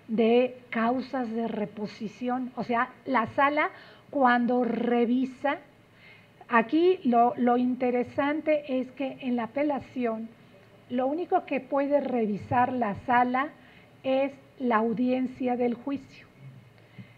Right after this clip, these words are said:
porque no se comprometa el principio de inmediación,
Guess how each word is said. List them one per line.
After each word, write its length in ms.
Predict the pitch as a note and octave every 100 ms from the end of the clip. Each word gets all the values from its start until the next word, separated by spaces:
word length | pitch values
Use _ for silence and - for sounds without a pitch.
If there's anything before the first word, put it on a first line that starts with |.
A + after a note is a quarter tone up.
| - -
porque 920 | D#4 E4+ F4 D4 C#4 - - C4+ B3
no 240 | A#3 A#3+ B3+
se 180 | C#4
comprometa 920 | C4+ B3+ A#3 A#3 A3 A#3+ A#3 B3+ B3 B3
el 140 | B3
principio 640 | G#3+ A3+ G#3 - A#3 B3 A#3+
de 120 | A3+
inmediación, 1040 | G#3+ G#3+ G#3+ G#3 G#3+ G3+ - C4 C4 C4+